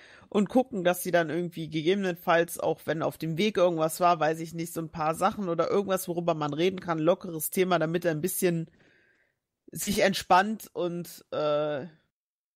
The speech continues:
sie, sie lächelt, ist freundlich und nett und plauderig.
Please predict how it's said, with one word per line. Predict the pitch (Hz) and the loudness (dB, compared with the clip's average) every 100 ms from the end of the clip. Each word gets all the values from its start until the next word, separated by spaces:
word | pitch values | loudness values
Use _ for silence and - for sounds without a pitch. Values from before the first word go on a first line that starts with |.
| _ _ _ _ _ _ _ - - 92 - _ - _ | _ _ _ _ _ _ _ -20 -20 -18 -18 _ -20 _
sie, | 180 202 - | -12 -10 -6
sie | 190 208 | 0 4
lächelt, | 214 370 - 262 247 | 6 6 2 -2 -2
ist | - - | -4 -6
freundlich | - 208 240 190 170 - | -4 2 2 0 -6 -8
und | - 175 | -8 -2
nett | 233 - | -4 -4
und | - 185 - | -10 -10 -4
plauderig. | 160 156 165 147 135 131 - - | 0 2 2 0 -2 -8 -12 -16